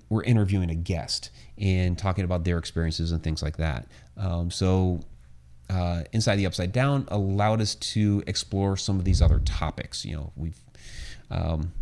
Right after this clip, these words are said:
I mean, we even did, like, Area fifty-one the other day. You weren't here for that one, but, you know, we've done stuff like that. It allowed us to explore other topics,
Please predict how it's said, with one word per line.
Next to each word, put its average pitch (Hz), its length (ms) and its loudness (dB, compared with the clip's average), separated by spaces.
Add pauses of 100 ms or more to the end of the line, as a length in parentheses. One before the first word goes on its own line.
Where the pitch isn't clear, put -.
(100)
I - 40 -2
mean, 131 160 4
we 160 80 6
even 123 120 4
did, 104 200 2
like, 87 180 0 (480)
Area 110 200 2
fifty-one 92 440 0
the 85 80 0
other 78 120 -2
day. 78 100 -4
You 92 180 -2
weren't 87 180 -6 (140)
here 90 160 -4
for 87 120 -6
that 90 220 0
one, 80 180 -4
but, 101 140 0
you 117 100 2
know, 120 60 6
we've 127 260 2
done 131 200 6
stuff 82 360 -2
like 76 180 -2
that. 64 300 -4 (100)
It 92 160 0
allowed 95 320 4
us 90 140 0
to 92 40 2
explore 87 300 0
other 80 140 0
topics, 117 420 -2